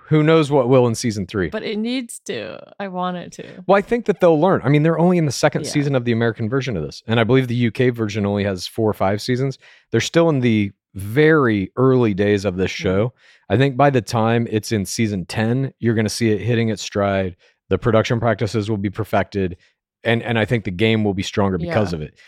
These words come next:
Speaker 2: I want the pure game.
Speaker 1: I do too, but you can't have it. I mean, the pure game is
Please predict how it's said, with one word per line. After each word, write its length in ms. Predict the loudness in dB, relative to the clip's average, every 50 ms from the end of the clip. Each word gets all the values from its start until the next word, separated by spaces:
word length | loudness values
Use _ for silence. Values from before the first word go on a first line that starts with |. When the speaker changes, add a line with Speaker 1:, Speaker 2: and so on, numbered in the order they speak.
| _ _
Speaker 2:
I 80 | -6 -4
want 240 | -2 -2 -4 -4 -6
the 60 | -10
pure 240 | -12 -10 -12 -10 -10
game. 460 | -10 -10 -10 -10 -10 -10 -12 -14 -16 _ _ _ -2
Speaker 1:
I 80 | 0
do 140 | 2 2 2
too, 240 | 2 2 2 2 2
but 160 | 2 0 -4
you 80 | -4 -2
can't 180 | -2 0 0
have 180 | 2 0 0 0
it. 60 | -2 -2
I 60 | -2
mean, 140 | -2 -2 -2
the 80 | -4
pure 240 | -2 0 0 2 2
game 260 | 2 2 2 2 2
is 300 | 2 0 0 -2 -6 -12